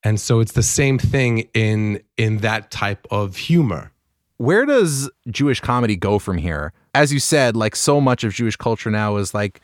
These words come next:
Speaker 2: rooted in Israel, where Jews are, like, a minority and they're powerful and they're proud. Like, where does Jewish comedy go from here?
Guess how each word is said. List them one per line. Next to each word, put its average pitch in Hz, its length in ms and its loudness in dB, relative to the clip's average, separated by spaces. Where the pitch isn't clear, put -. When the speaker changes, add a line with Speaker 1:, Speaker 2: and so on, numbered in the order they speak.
Speaker 2:
rooted 147 320 2
in 131 160 2
Israel, 104 460 0
where 98 200 -2
Jews 101 300 -2
are, 101 40 -2
like, 98 100 -4
a - 40 -2
minority 110 500 2
and 98 60 -4
they're 95 80 -4
powerful 98 380 -6
and 98 80 -2
they're 95 80 -4
proud. 101 160 -4
Like, 104 120 -2
where 143 140 0
does 208 120 0
Jewish 135 180 0
comedy 98 320 -2
go 82 160 -4
from 80 160 -10
here? - 260 -10